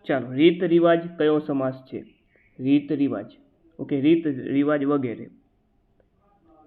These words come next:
રીત રિવાજ વગેરે, આવી રીતે આપણે વગેરે શબ્દ દ્વારા આનો વિગ્રહ કરી શકીએ છીએ, કારણ કે રીત રિવાજ આ બંને એક જ થાય સમાનાર્થી જેવું, ત્યારે આપણે દ્વંદ્વ સમાસ બને.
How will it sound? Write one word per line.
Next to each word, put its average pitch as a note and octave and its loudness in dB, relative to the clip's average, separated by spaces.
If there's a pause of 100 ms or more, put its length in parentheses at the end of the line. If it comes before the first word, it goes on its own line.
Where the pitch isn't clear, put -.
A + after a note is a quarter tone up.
રીત C#3+ -2
રિવાજ C#3+ -2
વગેરે, C3 -4
આવી C3 -2
રીતે C3+ -6
આપણે C3+ -6
વગેરે C#3 -2
શબ્દ C3+ -8
દ્વારા C3 -4
આનો B2 -6
વિગ્રહ C3+ -4
કરી C3+ -4
શકીએ A2+ -14
છીએ, - -20
કારણ C3+ -6
કે C3 -4
રીત C#3+ 0
રિવાજ C3+ -2
આ C3 -2
બંને D3 -2
એક C#3 -4
જ A2 -10
થાય C3 -12
સમાનાર્થી A#2+ -10
જેવું, B2 -8 (460)
ત્યારે D3 2
આપણે C#3+ -2
દ્વંદ્વ D3+ -2
સમાસ C3 -8
બને. A#2 -12